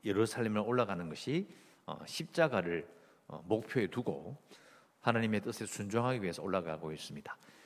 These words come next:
그런데 제자들이나, 어, 주위 사람들은, 그리고, 어, 예수님께서 예루살렘으로 올라간다, 오고 있다라는 말을 들은 사람들은 전혀 다른 생각을 하고 있는 거죠.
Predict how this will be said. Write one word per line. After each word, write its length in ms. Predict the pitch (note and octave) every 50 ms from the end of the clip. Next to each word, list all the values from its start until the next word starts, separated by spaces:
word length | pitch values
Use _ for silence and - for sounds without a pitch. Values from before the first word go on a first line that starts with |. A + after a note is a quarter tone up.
| - - - - _ _ _
그런데 560 | - - A#2+ C3 C3 B2 B2 C3 D3+ F#3 G3+ -
제자들이나, 840 | - G#2 F#2 G#2+ A2+ A#2 A#2 A2 G#2 F2+ F2+ G2 G2 F#2 D#2 C2+ - - - - - - - -
어, 320 | - D#2 D#2 D2 D2 D2 - -
주위 240 | - - G#2 A2+ A#2+
사람들은, 720 | A#2 - G2 G2 G#2 A2+ A#2 G#2 E2+ D2+ E2+ G#2+ C#3+ C3
그리고, 440 | - A2+ G#2+ G2 G#2+ G#2 G#2 G2+ - - - - - - - - _ -
어, 140 | - - -
예수님께서 580 | - A2 A2+ G#2 B2+ D3 C#3 B2 A#2 G2+ - G2+
예루살렘으로 840 | F#2 G2+ A2+ B2+ - C#3+ C3+ B2+ C3 B2+ B2+ B2 A#2+ A#2 A#2 A#2 A#2 -
올라간다, 1000 | C3+ C#3 C3+ C3 B2 A#2+ A2 A2 G#2+ A2 A2+ A2+ A2 G#2 F#2 E2+ E2 D#2+ - - - -
오고 280 | D3+ D#3 C#3+ C#3 B2
있다라는 560 | A#2+ G#2 - - G#2+ G#2 F#2+ G2+ A2 A2 G#2
말을 240 | F2 E2+ F#2+ G#2 G#2
들은 240 | - C3+ C#3 C3+ A#2+
사람들은 800 | F#2+ F2 D#2 D#2+ F2 E2+ D#2+ D#2+ - E2+ F2 F#2+ F#2 E2 D2+ - - - - - - - - - _ _
전혀 300 | - - F#2+ G2 A#2 E3
다른 260 | G3 E3 G#2 F2+ A2 A#2
생각을 360 | A2+ B2 G#2 A2+ A2 G2 -
하고 160 | G2+ F2+ E2
있는 180 | D#2 D2+ D2+ D2
거죠. 200 | C#2 - -